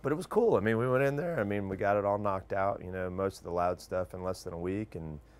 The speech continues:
we shut up shop and moved over to my house and, you know, made the record. It probably took about a month, month and a half to finish it over there,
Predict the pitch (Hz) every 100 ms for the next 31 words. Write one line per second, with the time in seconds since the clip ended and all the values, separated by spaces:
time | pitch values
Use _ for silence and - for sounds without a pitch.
0 | - - - - - - - - - -
1 | 113 - 135 120 - 120 110 117 135 107
2 | 90 87 - - 107 117 110 113 110 104
3 | 104 104 104 104 107 - 95 92 87 95
4 | 101 92 87 82 92 98 92 92 98 -
5 | 98 101 - 98 92 107 87 95 87 87
6 | 90 92 - 98 98 90 87 90 90 -
7 | - 92 90 - - 85 85 87 87 85
8 | 80